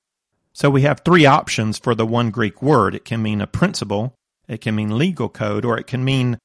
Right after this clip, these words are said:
uh, the Torah, the Mosaic covenant.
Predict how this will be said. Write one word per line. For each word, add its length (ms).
uh, 320
the 140
Torah, 640
the 140
Mosaic 500
covenant. 560